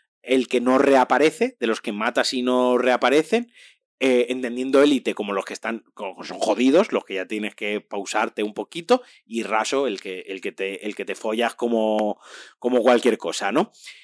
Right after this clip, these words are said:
Y lo rebajan y los ponen a ese nivel, ¿no? Y es, es quizás lo que menos me gusta del, del D L C. El Artorias me, me flipa por el lore, ¿no? O sea, por lore, el dragón, el gigante, eh, el propio combate de Artoria, es como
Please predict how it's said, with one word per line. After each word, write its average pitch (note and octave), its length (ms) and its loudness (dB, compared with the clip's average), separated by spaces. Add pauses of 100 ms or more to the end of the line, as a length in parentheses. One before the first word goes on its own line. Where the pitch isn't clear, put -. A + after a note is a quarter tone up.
Y E3+ 120 -2
lo E3 140 8
rebajan F#3 380 6
y B3+ 60 0
los A#3+ 120 0
ponen A3 240 0
a G#3 100 2
ese G#3 180 -2
nivel, A#2 380 2
¿no? B2 100 -4
Y A#2+ 120 -2
es, - 220 -4
es - 280 -12
quizás F3+ 320 0
lo F#3 140 0
que F3 80 -2
menos D#3+ 260 -4
me D3+ 80 -2
gusta D3+ 320 -2
del, B2 380 0
del A2 220 -4
D B2+ 80 4
L C3+ 120 4
C. A2+ 300 -6 (380)
El C3 180 4
Artorias E3 520 0
me, E3+ 680 -6
me A#2 280 -4
flipa F3 600 -6 (1040)
por A2 180 0
el F#2+ 140 -4
lore, G#2+ 340 0
¿no? C3 120 -12
O G#2+ 60 -12
sea, F#2 200 -6
por F#2 320 -8 (500)
lore, A2+ 460 2
el A2 160 -2
dragón, G#2+ 600 4
el F#2 160 -10
gigante, G2+ 1080 -6
eh, - 160 -18
el F#2+ 160 -18
propio G#2+ 300 -4
combate G#2 360 -2
de F#2+ 60 0
Artoria, A#2 500 0
es A2+ 100 -12
como A#2 360 -10